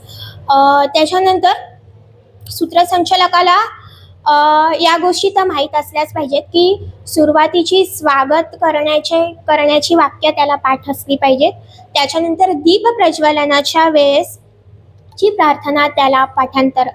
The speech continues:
असली पाहिजे. त्याच्यानंतर आभार प्रदर्शन करताना, आणि हो, इतकं लक्षात ठेवा की सूत्रसंचलन करताना आपला चेहरा हा हसरा असला पाहिजे. त्याच्यानंतर माझ्या सूत्रसंचलनातून, माझ्या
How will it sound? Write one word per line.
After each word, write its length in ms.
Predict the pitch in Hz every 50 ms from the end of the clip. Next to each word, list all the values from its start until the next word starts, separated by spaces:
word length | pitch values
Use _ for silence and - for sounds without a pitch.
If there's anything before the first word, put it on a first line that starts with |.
| - - -
असली 280 | 254 - - 320 339
पाहिजे. 340 | - 349 339 349 311 330 359 453 - - - - - - - - - - -
त्याच्यानंतर 580 | 339 320 320 - 370 381 381 349 320 330 330 349 349 -
आभार 360 | 277 294 285 277 302 339 403
प्रदर्शन 640 | 403 - 359 311 285 294 285 277 - - 302 294 294
करताना, 480 | 294 285 277 269 - 277 277 285 277 285 277 - 277
आणि 140 | 277 302 320
हो, 220 | 320 311 269 262 262 269 - - - - - - - - - -
इतकं 360 | 311 311 - - - - 359
लक्षात 420 | 381 381 330 311 - - 320 302 311
ठेवा 340 | 311 - 311 269 262 262 269
की 260 | 269 - 302 302 302
सूत्रसंचलन 960 | - - 269 - - 302 320 320 339 320 294 277 277 262 269 262 254 277 277
करताना 840 | 269 277 254 262 254 - 285 285 294 285 247 247 247 - - 247
आपला 460 | 240 - - - - 269 285 302 311 320
चेहरा 720 | 320 - - - 269 262 262 277 269 254 254 254 247 254
हा 220 | - - 277 285 262 - - - - - - - - - -
हसरा 1080 | - 269 269 277 285 285 - - 285 269 277 269 262 269 262 269 285 311 294 - - 247
असला 440 | 247 - - - 254 262 262 262 269
पाहिजे. 640 | 262 - - - 285 285 311 - - 247 294 480 - - _ _ _ - - - - - - - _ _ _ _ _ _ _ _ _ - - _ - - - - - - -
त्याच्यानंतर 640 | 285 285 277 294 330 339 349 330 330 320 330 330 349
माझ्या 440 | 320 285 262 262 262 294 339 392
सूत्रसंचलनातून, 1300 | 392 - 339 269 - - 294 302 302 302 285 277 277 277 277 277 277 269 277 254 262 262 277 302 320 339 339
माझ्या 680 | 320 294 269 269 262 262 254 254 - 320 349 381 403